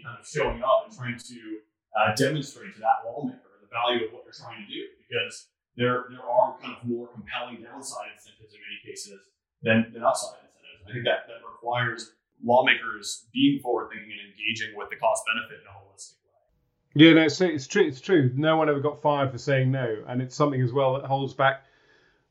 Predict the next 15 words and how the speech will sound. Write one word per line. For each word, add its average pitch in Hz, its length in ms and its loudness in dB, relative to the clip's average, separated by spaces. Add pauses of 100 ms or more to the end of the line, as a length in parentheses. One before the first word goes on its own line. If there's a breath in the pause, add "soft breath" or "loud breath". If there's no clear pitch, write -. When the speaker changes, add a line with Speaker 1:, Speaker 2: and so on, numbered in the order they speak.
(140)
Speaker 2:
government 147 380 8
itself 147 440 4
in 131 100 4
providing 127 420 0
digital 120 280 -10
services, 113 440 2
which 123 200 -14
is 123 80 -10
a 135 60 8
whole 175 440 4
other 143 180 4
topic, 135 380 -4
which 123 140 -14
I'm 127 200 6
not 151 340 4